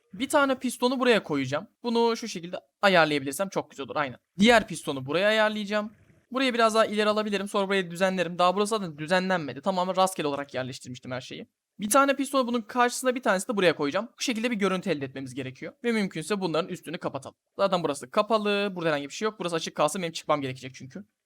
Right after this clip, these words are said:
Buranın bir tanesinin açık olması işimize yarar. Ve o peki açık olacak yer neresi olacak? Burası.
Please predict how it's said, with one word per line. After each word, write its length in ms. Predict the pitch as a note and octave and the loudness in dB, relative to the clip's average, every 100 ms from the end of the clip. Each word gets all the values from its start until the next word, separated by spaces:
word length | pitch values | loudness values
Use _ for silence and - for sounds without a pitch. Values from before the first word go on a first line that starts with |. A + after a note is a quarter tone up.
| _ | _
Buranın 440 | F3 A3+ D4 D#4 D4 | -2 2 2 2 -4
bir 100 | D#4 | 0
tanesinin 520 | D#4 C#4+ C4 C#4+ D4 | 2 2 0 -4 -4
açık 280 | A3 - D4 | -4 -2 0
olması 340 | C4+ G3+ G#3 A3 | 0 0 -2 -4
işimize 400 | - G#3 G#3 A3 | -2 0 2 2
yarar. 300 | D#3 F3 G3+ | 4 2 -2
Ve 80 | F#3+ | -4
o 100 | G3+ | -2
peki 300 | G#3+ G3+ G#3+ | -4 -2 -4
açık 240 | - - | -4 -4
olacak 360 | G3 E3+ D#3+ F#3 | -4 0 0 2
yer 120 | G3+ | 0
neresi 340 | F3+ F3 D#3 | 2 -2 -2
olacak? 320 | C#3 C#3+ G#3 G#3 | -8 -6 -6 -4
Burası. 420 | D#3+ C#3 - - | -4 -2 -4 -12